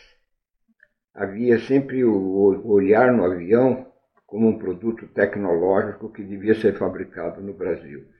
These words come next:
E, e parece que nas estratégias dos pioneiros anteriores à Embraer, que se sa-, não que se satisfaziam, mas se, sentiam hum, é, vamos dizer,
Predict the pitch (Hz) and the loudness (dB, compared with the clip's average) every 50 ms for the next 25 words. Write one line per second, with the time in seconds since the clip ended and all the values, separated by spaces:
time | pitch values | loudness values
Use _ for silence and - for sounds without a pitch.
0 | _ _ _ _ _ _ _ _ _ _ _ _ - 107 - - _ _ _ _ | _ _ _ _ _ _ _ _ _ _ _ _ -14 -14 -14 -16 _ _ _ _
1 | _ _ _ _ _ _ _ - - - 123 117 117 127 139 139 - - 139 139 | _ _ _ _ _ _ _ -18 -8 -2 2 6 6 6 6 6 4 2 4 6
2 | 135 131 117 123 120 - 113 110 107 107 - 110 107 110 107 101 92 87 - - | 6 4 4 2 -2 -2 -2 -2 -2 0 2 4 4 4 4 2 0 -4 -4 -14
3 | - _ - 87 82 82 85 87 87 90 90 80 82 85 - - - - 71 - | -18 _ -8 -4 -4 -4 -2 0 2 2 2 2 -2 -8 -10 -16 -20 -20 -20 -20
4 | 73 82 87 90 - - 90 82 85 85 87 82 76 80 80 78 78 90 82 80 | -20 -18 -18 -16 -8 -4 -4 -2 2 2 2 2 2 -2 -8 -10 -10 -10 -12 -12
5 | 92 85 82 87 107 120 127 123 123 - _ _ _ _ _ _ _ _ _ _ | -12 -10 -6 -4 -2 -2 -2 -2 -4 -10 _ _ _ _ _ _ _ _ _ _
6 | _ _ _ _ _ _ - - _ _ _ - - - - - - - - 120 | _ _ _ _ _ _ -20 -20 _ _ _ -20 -20 -20 -20 -20 -16 -8 -2 0
7 | 120 117 101 - - - _ - - - 120 117 - - - - - _ _ _ | 2 2 0 -2 -4 -10 _ -20 -18 -16 -14 -10 -8 -10 -10 -10 -14 _ _ _
8 | _ - 139 160 165 165 - - - 165 160 - 185 147 147 - - - 151 135 | _ -4 2 2 2 2 0 -6 -6 -6 -2 2 2 2 2 2 -4 -2 2 2
9 | 123 107 95 95 98 104 101 90 85 90 101 98 113 - - 135 127 123 - - | 4 2 2 0 -2 -2 -2 -2 -2 -2 -2 -2 -2 -2 0 -2 -2 -4 -6 -6
10 | 123 120 117 - - - 139 143 151 147 - - - - - _ _ _ - _ | -4 -4 -4 -4 -6 0 2 4 4 4 2 -2 -10 -18 -20 _ _ _ -20 _
11 | _ _ _ - 104 107 104 98 98 101 98 101 104 113 120 110 98 - 107 101 | _ _ _ -14 -12 -10 -6 -2 0 0 0 2 2 2 2 2 2 2 0 0
12 | 98 - | 0 0